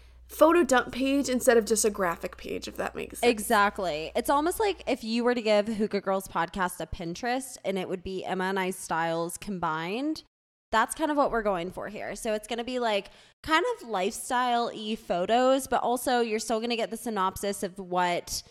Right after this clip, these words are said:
Speaker 2: the episodes are about each week. And if we have guests on the show,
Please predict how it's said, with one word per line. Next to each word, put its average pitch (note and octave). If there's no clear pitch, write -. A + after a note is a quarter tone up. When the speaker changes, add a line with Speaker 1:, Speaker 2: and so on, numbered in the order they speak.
Speaker 2:
the A3
episodes G3
are A#3+
about D#4
each D4+
week. C4+
And A#3
if -
we A3+
have F#3+
guests A#3+
on A3
the A3
show, F#3+